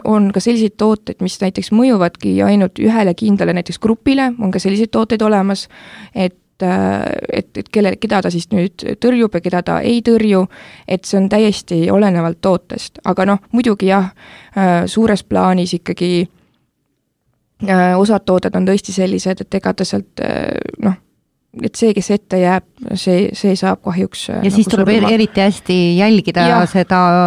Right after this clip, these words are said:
Speaker 1: just, et
Speaker 2: juhendit.
Speaker 1: kas, just,
Speaker 2: Mhm.
Speaker 1: et etiketil, et, et millal, millal on tõrjekriteerium, ehk siis tõrjekriteerium tähendab seda, et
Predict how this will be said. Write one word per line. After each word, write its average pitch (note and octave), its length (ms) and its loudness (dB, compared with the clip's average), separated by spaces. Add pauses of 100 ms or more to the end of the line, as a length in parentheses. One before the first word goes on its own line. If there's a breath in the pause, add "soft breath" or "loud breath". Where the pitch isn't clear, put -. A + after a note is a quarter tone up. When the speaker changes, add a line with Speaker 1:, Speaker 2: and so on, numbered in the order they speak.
(120)
Speaker 1:
just, F3+ 320 2
et - 80 -4
Speaker 2:
juhendit. C4+ 600 4
Speaker 1:
kas, - 80 -20
just, A3 300 -2
Speaker 2:
Mhm. G#3+ 240 4
Speaker 1:
et G#3+ 240 -2
etiketil, A3+ 600 0
et, E3 280 -4
et F3+ 460 0
millal, G#3+ 520 2 (560)
millal A3 320 2
on F3 120 -2
tõrjekriteerium, F3+ 1160 0 (200)
ehk G3 140 -2
siis - 160 -6
tõrjekriteerium G3 640 0
tähendab F3 240 -2
seda, G3 280 0
et F#3+ 160 -6